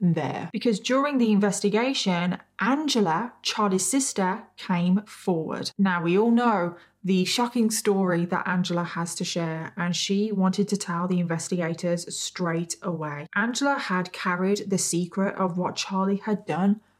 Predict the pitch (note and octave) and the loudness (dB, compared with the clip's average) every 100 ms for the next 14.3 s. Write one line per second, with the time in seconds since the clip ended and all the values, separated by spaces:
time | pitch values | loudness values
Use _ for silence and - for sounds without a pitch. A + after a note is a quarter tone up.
0 | _ A#3 A3+ B3 B3+ A3+ A#3+ F3+ - G#3+ | _ -4 0 0 0 0 -2 -4 -2 2
1 | G3 A#3 C4+ B3 A#3+ A#3 G#3+ G#3+ G#3+ A#3+ | 4 4 2 0 0 0 2 2 2 0
2 | C4 A#3 F#3+ F#3+ F#3+ F#3 - A#3 C4+ C4 | 2 4 2 2 0 0 0 -2 0 0
3 | G#3+ G3+ F#3 F#3 - F3+ F3 - - A#3 | 0 2 2 0 -4 -2 -2 0 -2 2
4 | C#4+ D#4 G#3 G3 G3 - G3 F3+ E3+ G#3+ | 2 4 2 2 0 -2 0 4 4 6
5 | C#4 C#4+ G#3 G3+ - - F#3 E3+ G3 C4 | 4 4 2 2 0 -2 4 4 4 4
6 | A#3+ B3+ C4 _ _ - F#3+ F#3+ - G#3 | 2 0 -4 _ _ 2 2 2 2 2
7 | A3 C4 B3+ C4 - F#3+ G3 G3 D#3+ - | 2 -2 -4 -6 -2 0 2 2 -2 0
8 | A#3+ C#4+ C#4 G#3+ A#3 A#3 _ _ _ - | 2 2 2 2 0 -4 _ _ _ 0
9 | G#3+ G#3 G3+ - - F#3+ - E3 D#3+ - | 2 4 2 -2 -2 -2 0 -2 -4 -8
10 | - - A3 A3 G#3+ G3 F3 G3 A#3+ A#3 | -10 -2 0 2 2 2 2 2 0 -2
11 | - F#3 E3+ E3 E3 F#3 G3 - - G3 | -4 0 2 2 2 2 2 0 0 2
12 | G#3 G#3+ G3+ F#3 - - - - A3 A3 | 4 2 2 0 -4 -18 -20 -2 0 2
13 | A#3+ A#3 - A#3+ A#3+ B3 - _ E3+ F#3 | -2 -4 -2 0 0 -4 -14 _ 0 2
14 | F3 F#3 G#3 | 4 2 0